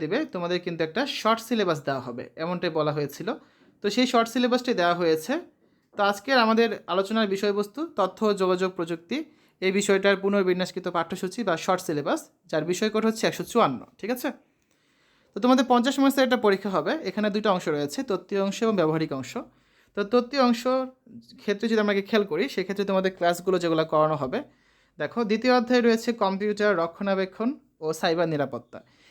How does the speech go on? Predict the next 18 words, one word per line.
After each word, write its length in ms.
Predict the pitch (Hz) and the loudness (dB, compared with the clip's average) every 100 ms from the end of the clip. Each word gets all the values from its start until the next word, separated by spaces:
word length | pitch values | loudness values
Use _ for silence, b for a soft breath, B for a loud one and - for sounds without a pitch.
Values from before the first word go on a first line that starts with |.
| b 180 | b 0
এখানে 200 | 220 226 | 4 4
প্রতিটা 260 | 226 233 240 240 | 2 2 2 4
টপিকের 360 | 202 233 233 240 | 4 4 4 4
উপর 160 | 233 220 214 | 4 4 4
আবার 120 | 202 202 | 2 0
ক্লাস 180 | 175 175 190 | -4 -2 -4
সংখ্যা 220 | 175 165 | -6 -2
বলা 140 | 151 143 | -2 -2
আছে 100 | 135 143 | -4 -8
যে 40 | 170 | -2
কোন 80 | 214 202 | 0 0
টপিকে 240 | 190 190 180 | -2 -2 -2
কয়টা 180 | 165 165 | -2 0
করে 120 | 165 160 | -2 0
ক্লাস 180 | 233 - | -2 -2
হবে, 140 | 143 196 - b b b - | -4 -6 -12 b b b -4
আবার 140 | 165 170 | 0 4
ব্যবহারিক 380 | 175 208 226 | 6 6 4